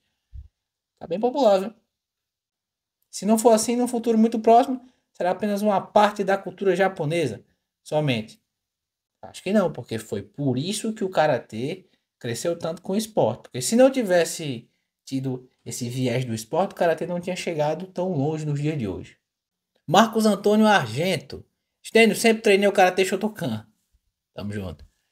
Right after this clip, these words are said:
"Me dediquei muito, fui da seleção de Jundiaí por vários anos." Parabéns.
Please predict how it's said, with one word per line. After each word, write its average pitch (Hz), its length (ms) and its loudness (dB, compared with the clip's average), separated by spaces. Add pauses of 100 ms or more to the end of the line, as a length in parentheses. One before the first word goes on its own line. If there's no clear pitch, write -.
(260)
"Me 147 120 -2
dediquei 190 420 6
muito, 185 380 2
fui 156 120 -10
da 160 120 2
seleção 165 360 0
de 170 80 -6
Jundiaí 180 440 2
por 180 160 -4
vários 180 280 2
anos." 123 240 -4 (200)
Parabéns. 113 420 -8